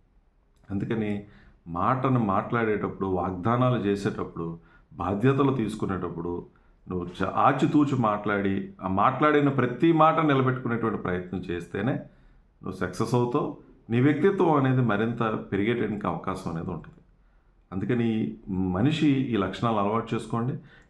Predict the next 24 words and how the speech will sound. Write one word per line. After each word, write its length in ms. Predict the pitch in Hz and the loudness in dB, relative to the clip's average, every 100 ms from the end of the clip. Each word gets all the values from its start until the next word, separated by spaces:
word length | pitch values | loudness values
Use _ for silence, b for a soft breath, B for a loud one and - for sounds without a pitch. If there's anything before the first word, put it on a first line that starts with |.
| 101 | 0
ఏ 140 | 127 | 2
మనిషి 340 | 185 185 175 165 | 4 4 4 4
అయినా 180 | 151 147 | 4 2
ఉన్నతమైనటువంటి 760 | 120 127 131 131 127 123 113 | 2 2 2 2 2 0 -4
స్థితికి 340 | - - 92 101 | -6 -10 -4 -2
వెళ్ళాలని 340 | 98 95 92 | 0 0 -2
అంటే 380 | 92 156 190 - B B B - | -2 -2 -2 -6 B B B -12
మూడు 360 | 87 95 156 196 | -4 4 6 6
ప్రధానమైనటువంటి 1300 | - 127 131 170 160 143 131 123 117 110 101 107 110 107 | 4 4 6 6 4 2 0 0 -2 0 0 0 -4 -4
ప్రతిజ్ఞలు 440 | 95 117 117 117 | -2 0 0 0
మనం 220 | 104 95 87 | 0 0 -2
చేసుకోవాలి. 460 | 90 101 87 85 - - _ _ _ _ _ _ _ 92 | -4 -4 -4 -6 -10 -18 _ _ _ _ _ _ _ -12
ఆ 40 | |
ప్లెడ్జెస్ 480 | - 107 123 185 160 | -2 0 4 4 4
మనం 160 | 139 | 4
చేసుకున్నప్పుడు 580 | 120 123 127 139 135 127 | 4 2 4 2 2 2
మాత్రం 240 | 120 117 120 | 0 -2 -2
నువ్వు 160 | 117 | -2
సక్సెస్ 340 | 107 90 98 95 | -4 -6 -4 -4
అవుతావు. 400 | 85 - - - | -4 -6 -8 -8
ఒకటి, 480 | - 135 165 180 185 B B | -6 0 2 0 -4 B B
సమయాన్ని 580 | - 101 139 180 180 170 | -4 2 4 6 4 4
పాటిస్తాను. 720 | 127 117 - - - - - _ _ _ _ _ _ _ _ | 2 0 -4 -6 -10 -10 -20 _ _ _ _ _ _ _ _
ఏ, 480 | 95 123 156 160 | 2 4 4 4